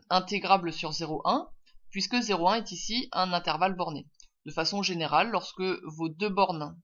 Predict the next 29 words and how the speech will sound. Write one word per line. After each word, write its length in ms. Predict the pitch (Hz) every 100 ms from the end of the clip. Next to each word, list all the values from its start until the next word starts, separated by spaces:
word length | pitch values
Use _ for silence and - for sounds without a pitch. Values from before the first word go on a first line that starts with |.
| -
sont 360 | - - 147 -
finies, 360 | - 160 226 - - -
les 120 | 151
deux 100 | 147
bornes 220 | 147 151
de, 180 | 143 -
de 140 | 139
l'intervalle 460 | - 139 143 147 143
d'intégration 500 | 147 151 151 147 156
sont 160 | - 196
finies, 320 | 165 160 240 - - - - - -
si 220 | - 240
on 120 | 247
trouve 240 | 226 240 220
une 80 | 208
fonction 340 | 214 196 202
constante, 400 | 196 175 214 254
c'est 140 | 220
gagné, 340 | 180 156 151 240
puisqu'une 320 | 214 - 175
fonction 320 | 190 180 233
constante 480 | - 170 - 160 196 -
est 160 | 214
toujours 480 | 208 160 165 190 - - - - - -
intégrable 640 | 196 202 196 170 170 180 -
sur 360 | - - 190 -
un 100 | 180
intervalle 500 | 170 165 165 160 170
borné. 300 | 165 160 135